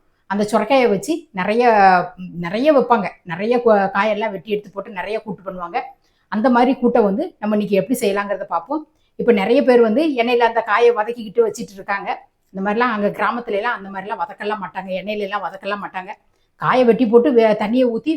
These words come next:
வேக வைப்பாங்க, உப்பு போட்டு வேக வைப்பாங்க. அதுக்குள்ள ஒரு மசாலாவை அரைச்சு போட்டு டக்குன்னு ஒரு கூட்டை ஒண்ணு செஞ்சு தாளிச்சு இறக்கிடுவாங்க.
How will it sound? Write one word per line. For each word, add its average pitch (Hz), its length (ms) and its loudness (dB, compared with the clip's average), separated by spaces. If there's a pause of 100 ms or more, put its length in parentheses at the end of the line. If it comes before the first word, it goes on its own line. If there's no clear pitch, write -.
வேக 220 220 0
வைப்பாங்க, 214 380 2
உப்பு 202 200 -6
போட்டு 220 220 -6
வேக 208 180 2
வைப்பாங்க. 208 400 -2
அதுக்குள்ள 208 380 0
ஒரு 240 140 4
மசாலாவை 226 460 0
அரைச்சு 185 280 -4
போட்டு 196 220 -10 (460)
டக்குன்னு 269 280 2
ஒரு 240 120 6
கூட்டை 247 260 2
ஒண்ணு 202 200 0
செஞ்சு 208 300 -2 (180)
தாளிச்சு 214 340 2
இறக்கிடுவாங்க. 196 540 -2